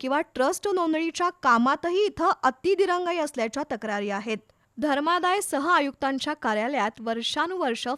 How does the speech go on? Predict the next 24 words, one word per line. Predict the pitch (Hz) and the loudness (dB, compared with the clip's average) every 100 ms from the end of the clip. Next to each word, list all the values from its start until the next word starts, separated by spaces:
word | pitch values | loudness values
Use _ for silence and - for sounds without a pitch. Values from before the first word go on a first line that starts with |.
| - | -2
फायली | 233 226 | -2 -2
प्रलंबित | 285 247 214 208 208 202 | -4 -2 -2 -2 -2 -4
राहतात. | 214 208 208 - _ - - | -6 -2 -4 -4 _ -20 -4
अधिकाऱ्यांच्या | - 254 359 359 339 339 359 359 | 0 2 2 0 0 -2 -2 0
मर्जीनुसार | 262 233 226 359 311 - 208 | 2 2 0 -2 -2 -2 -2
सुनावणीच्या | 240 269 240 254 302 - 311 - | -2 -2 0 0 -2 -4 -6 0
तारखा | 233 214 233 | 0 0 -2
पडतात. | 226 190 196 208 - _ _ 220 | -4 -4 -2 -4 -4 _ _ 0
दोष | 226 330 427 - | 4 4 2 2
किंवा | 381 370 427 | 2 2 2
त्रुटी | - 269 294 | 0 -2 -2
सुधारून | 349 269 247 254 330 370 | -2 -4 -2 0 0 -2
काम | - 269 320 | 4 6 6
मार्गी | 269 214 226 277 | 2 0 0 -4
लावण्यापेक्षा | 233 226 240 302 302 - 226 269 | -2 -2 -4 -6 -6 0 0 0
काही | - 226 240 359 | 0 2 2 0
ना | 427 | 0
काही | 415 349 427 - | 2 2 2 2
खुसपट | 277 - 277 285 - | -4 -2 0 0 2
काढून | 381 277 220 359 - - | 4 4 2 -2 -10 0
लोकांना | 254 247 - 311 370 403 | 4 4 6 2 4 0
हेलपाटे | 381 233 226 254 269 359 | 0 -2 2 2 2 0
मारायला | 294 208 220 240 262 | 2 2 4 2 2
लावण्यात | 277 349 330 226 - | 2 2 2 2 0